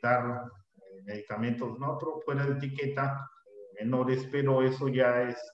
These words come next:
ya manejo de especialidad, poniendo una balanza bien y advirtiendo a los papás, pero bueno,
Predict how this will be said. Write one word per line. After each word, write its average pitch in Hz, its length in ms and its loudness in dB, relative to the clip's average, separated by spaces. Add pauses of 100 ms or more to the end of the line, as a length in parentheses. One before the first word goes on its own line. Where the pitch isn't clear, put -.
(180)
ya 110 260 0
manejo 120 400 0
de 117 100 0
especialidad, 113 960 2 (560)
poniendo 113 380 0
una 127 200 2
balanza 123 460 4
bien 131 320 4
y 110 200 2
advirtiendo 113 540 -4
a 131 40 -2
los 127 100 -4
papás, - 300 -2
pero 120 240 2
bueno, 101 260 0